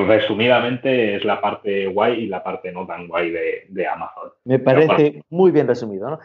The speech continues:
Speaker 2: Las desventajas, dichas en bonito, sería una baja barrera de entrada, ¿no? Que cualquiera puede meterse a competir
Speaker 1: Exactamente.
Speaker 2: contigo.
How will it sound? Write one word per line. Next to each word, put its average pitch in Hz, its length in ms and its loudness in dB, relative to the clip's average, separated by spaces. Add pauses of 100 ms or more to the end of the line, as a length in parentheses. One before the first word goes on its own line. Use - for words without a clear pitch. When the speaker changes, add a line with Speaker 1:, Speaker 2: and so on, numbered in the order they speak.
(140)
Speaker 2:
Las 143 140 2
desventajas, 147 680 0
dichas 143 300 -2
en 123 120 -6
bonito, 135 280 -6
sería 123 320 2 (220)
una 196 220 0
baja 139 340 0
barrera 113 360 -2
de 98 100 -6
entrada, 95 460 0
¿no? 156 160 -10
Que 120 120 -4
cualquiera 110 420 0
puede 107 220 -2
meterse 104 580 -4 (400)
a 117 140 -2
competir 104 340 -4
Speaker 1:
Exactamente. 139 320 2
Speaker 2:
contigo. 185 120 2